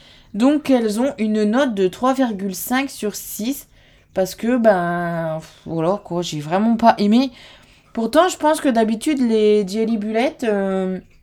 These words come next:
elles ont vraiment, euh, des chansons qui me plaisent, mais là, euh, pff, ça m'a pas plu. Voilà, il y a des parties géniales, il y a des parties j'aime pas. Et le M V, bah, il sauve même pas l'affaire.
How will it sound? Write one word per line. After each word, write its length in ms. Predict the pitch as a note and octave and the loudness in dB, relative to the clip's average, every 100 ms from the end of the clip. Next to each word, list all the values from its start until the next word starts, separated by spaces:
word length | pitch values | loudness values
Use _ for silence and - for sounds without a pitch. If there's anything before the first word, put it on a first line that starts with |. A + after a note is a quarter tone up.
| _ _ _ _ - | _ _ _ _ -4
elles 260 | G#3+ G#3 | -2 0
ont 60 | A3+ | 0
vraiment, 560 | G#3+ A#3 A#3 C#4+ D4+ A#3 | 2 2 4 4 4 4
euh, 400 | G#3 G3 F#3+ F#3+ | 4 4 0 0
des 160 | F#3+ | -2
chansons 380 | F#3+ A3 G#3+ C4+ | -2 -4 -2 -4
qui 140 | C#4 | 0
me 100 | A3+ | -2
plaisent, 340 | F#3+ G#3 B3 B3+ | 0 0 2 2
mais 140 | A3 | 2
là, 360 | G3 A3 B3 A3 | 4 4 4 4
euh, 220 | F#3 F3 | 4 0
pff, 220 | E3+ - _ _ _ _ _ _ _ _ | -4 -12 _ _ _ _ _ _ _ _
ça 200 | - G#3+ | 2 4
m'a 140 | A#3 | 6
pas 160 | A#3 A3+ | 2 -2
plu. 400 | - G#3 A#3+ D#4+ - _ _ _ _ - | -2 -2 -2 -4 -10 _ _ _ _ -2
Voilà, 300 | G3 G#3 A3 | 4 8 8
il 40 | |
y 40 | B3+ | 8
a 60 | |
des 140 | G#3 G#3 | 4 4
parties 320 | G#3 - G#3+ | 4 2 -4
géniales, 360 | G#3 G#3 A3+ | -2 4 4
il 20 | A3 | 6
y 20 | |
a 40 | |
des 120 | F#3+ | 4
parties 320 | F#3 F#3+ - G3 | 0 -2 -4 -4
j'aime 220 | F#3 E3+ | -4 0
pas. 260 | F#3 D#4+ - _ _ _ _ _ _ | 0 0 -8 _ _ _ _ _ _
Et 60 | A#3 | 0
le 120 | G3+ | 2
M 140 | G3 F#3 | 2 0
V, 180 | F#3 | -2
bah, 240 | A3 A3 G3+ | 4 6 6
il 120 | F3+ | 0
sauve 240 | E3+ F#3 | -4 -4
même 200 | F3+ G3 | -2 -2
pas 120 | G3 A3 | 4 4
l'affaire. 340 | G3 G3+ G#3 | 4 -2 -8